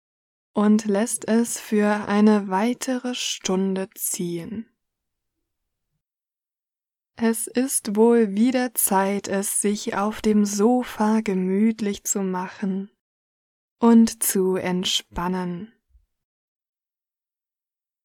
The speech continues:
Die Stunde vergeht wie im Flug. Und schon kannst du das Brot mit Wasser bestreichen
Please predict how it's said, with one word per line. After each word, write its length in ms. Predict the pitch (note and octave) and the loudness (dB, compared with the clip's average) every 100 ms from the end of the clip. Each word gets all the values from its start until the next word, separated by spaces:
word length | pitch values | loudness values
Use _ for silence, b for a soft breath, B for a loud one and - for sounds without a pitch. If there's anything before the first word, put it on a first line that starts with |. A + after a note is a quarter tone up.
| _ _ _ _ _ _ _ _ _ _ _ _ _ _ | _ _ _ _ _ _ _ _ _ _ _ _ _ _
Die 240 | A3 G3+ G3+ | -2 -2 -2
Stunde 800 | - - G3+ G#3+ G#3+ G#3+ G#3+ A3 | -4 -4 -2 2 2 2 0 -4
vergeht 840 | - F#3 F3+ - F#3+ G3 G3 G#3 G#3 | -4 -4 -4 -4 -2 -2 -2 -6 -4
wie 400 | G#3 G#3 G#3 G#3+ | 0 0 0 -4
im 360 | F3+ F3+ F3 | -4 -4 -6
Flug. 920 | - - D#3+ D3+ D#3 - - - - _ _ _ _ _ _ _ _ _ _ _ _ _ - | -10 -12 -10 -8 -10 -16 -20 -20 -20 _ _ _ _ _ _ _ _ _ _ _ _ _ -2
Und 320 | G#3 G#3+ A3 | 2 2 0
schon 600 | - G#3 G#3+ A#3+ C4+ D4+ _ _ _ _ | -2 -2 0 0 -2 -8 _ _ _ _
kannst 500 | - A3 A3+ B3+ - | -2 4 4 2 -2
du 180 | B3+ C4 | -2 -2
das 260 | A#3 G3+ - | -4 -6 -8
Brot 560 | - G3 G#3 A#3+ - | -8 -2 0 0 -2
mit 260 | G3+ F#3 F3+ | -6 -6 -4
Wasser 420 | F#3 A3 - A#3+ | -2 -2 0 -2
bestreichen 1040 | A#3 A3+ - - A3 A3 A3 A3+ A3+ A#3 | -2 -4 -4 -2 0 -2 0 0 0 -4